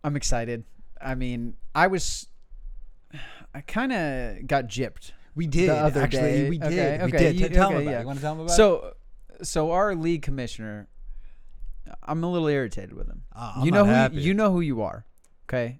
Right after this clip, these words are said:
Speaker 1: If you watch, you know who you are, which you obviously watch. Let's be serious. He was like, "We have a rookie draft." He was like, "If we can get everyone, we can do the rookie draft." So I'm excited. Like, we were supposed to have the rookie draft in, like, another week.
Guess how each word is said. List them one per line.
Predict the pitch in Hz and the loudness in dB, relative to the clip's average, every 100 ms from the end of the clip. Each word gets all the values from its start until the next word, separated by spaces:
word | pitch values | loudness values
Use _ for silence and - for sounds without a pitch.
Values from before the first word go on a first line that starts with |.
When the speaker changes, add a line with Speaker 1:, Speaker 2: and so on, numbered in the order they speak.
| - | -8
Speaker 1:
If | 139 | -6
you | 139 135 | -2 2
watch, | 139 - | 0 0
you | 127 | -6
know | 113 | -6
who | 113 | -6
you | 104 | -8
are, | 101 98 127 | -10 -12 -8
which | 131 - - 139 | -8 -8 -14 -6
you | 123 | -6
obviously | 98 107 117 | -6 -10 -10
watch. | 107 - - | -12 -14 -16
Let's | - | -18
be | - | -16
serious. | - - - - - - - - - _ _ - | -14 -14 -16 -20 -20 -20 -20 -20 -20 _ _ 2
He | - 208 240 240 | 4 4 2 0
was | 190 147 | -4 0
like, | 135 120 110 - _ _ _ - | 0 0 -2 -14 _ _ _ -2
"We | |
have | 180 | 0
a | 143 | 2
rookie | 139 - 107 | 0 -2 -8
draft." | 101 - - - _ _ _ _ _ _ - | -8 -12 -20 -20 _ _ _ _ _ _ -4
He | 151 | -2
was | 131 | 0
like, | 127 120 _ _ - | -2 -4 _ _ 2
"If | 151 | 2
we | 180 | 2
can | 180 180 | -2 0
get | 175 | 0
everyone, | 151 147 143 | 2 0 0
we | 143 | -2
can | 135 | -2
do | 135 | -4
the | 131 | -2
rookie | 156 117 | -4 -6
draft." | - - - - | -12 -16 -20 -14
So | - 131 | -2 2
I'm | 156 320 | 2 0
excited. | - 135 123 - - - - - | -2 -2 -2 -4 -16 -18 -18 -16
Like, | 120 117 107 | -8 -8 -2
we | 160 | 0
were | 180 | 0
supposed | - 180 | -2 -2
to | 170 | 0
have | 147 | 0
the | |
rookie | 143 143 | -2 0
draft | 143 135 131 | 0 0 -2
in, | 120 | -6
like, | 117 | -6
another | 117 120 110 | -4 -4 -2
week. | 135 - - | -2 -4 -10